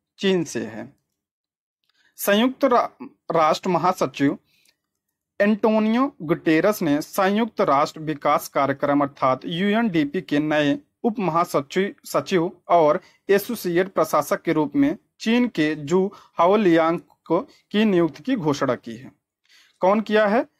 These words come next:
संयुक्त राष्ट्र महासचिव एंटोनियो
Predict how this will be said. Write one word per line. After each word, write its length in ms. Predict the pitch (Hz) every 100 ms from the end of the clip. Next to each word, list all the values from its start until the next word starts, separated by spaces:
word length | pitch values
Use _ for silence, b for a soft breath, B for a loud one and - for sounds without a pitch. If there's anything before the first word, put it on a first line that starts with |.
| _ _ _ -
संयुक्त 400 | 196 190 220 190
राष्ट्र 440 | 156 180 - -
महासचिव 800 | 175 165 165 175 175 - 233 302 - _ _
एंटोनियो 840 | 202 208 208 208 208 214 240 285